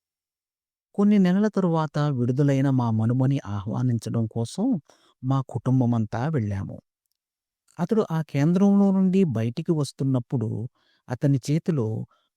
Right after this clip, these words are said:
మేము రాసిన ఉత్తరాలన్నీ దొంతరగా పేర్చబడి ఉన్నాయి. అతడు చిరునవ్వుతో ఆ ఉత్తరాల విషయమై మా వైపు మెచ్చుకోలుగా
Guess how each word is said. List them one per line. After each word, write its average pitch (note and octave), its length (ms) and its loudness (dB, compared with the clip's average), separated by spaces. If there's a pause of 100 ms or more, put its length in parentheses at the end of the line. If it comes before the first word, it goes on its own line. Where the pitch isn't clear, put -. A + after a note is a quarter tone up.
మేము C#3 320 0
రాసిన C3+ 380 -2
ఉత్తరాలన్నీ A#2+ 920 2
దొంతరగా A2+ 720 0
పేర్చబడి G#2+ 580 -6
ఉన్నాయి. G2+ 540 -10 (1120)
అతడు A#2+ 240 -2
చిరునవ్వుతో C#3 840 2 (140)
ఆ A#2 80 0
ఉత్తరాల A#2+ 540 -4
విషయమై A#2+ 560 -2
మా A2+ 260 0
వైపు A2+ 340 -4
మెచ్చుకోలుగా A#2 800 -2